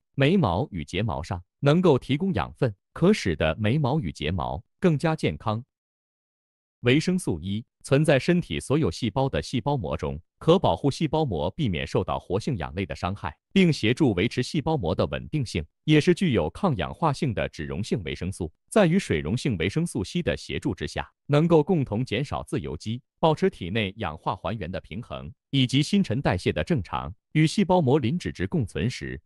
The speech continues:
可保护细胞膜中的不饱和脂肪，抑制细胞过氧化脂质的生成，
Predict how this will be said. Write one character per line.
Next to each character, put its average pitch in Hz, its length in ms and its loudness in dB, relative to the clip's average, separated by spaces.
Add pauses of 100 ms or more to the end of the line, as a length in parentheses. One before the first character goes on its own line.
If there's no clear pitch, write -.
(120)
可 175 180 4
保 98 180 2
护 131 160 0
细 160 180 0
胞 156 140 0
膜 90 180 0
中 151 200 -2
的 82 140 -2
不 170 160 2
饱 65 180 -2
和 110 180 -4
脂 65 260 -10
肪， 65 260 -6 (200)
抑 175 160 4
制 147 160 2
细 151 200 0
胞 160 180 2
过 135 180 2
氧 69 160 -4
化 85 200 -2
脂 65 200 -8
质 82 140 -8
的 87 100 0
生 135 200 -2
成， 73 260 -10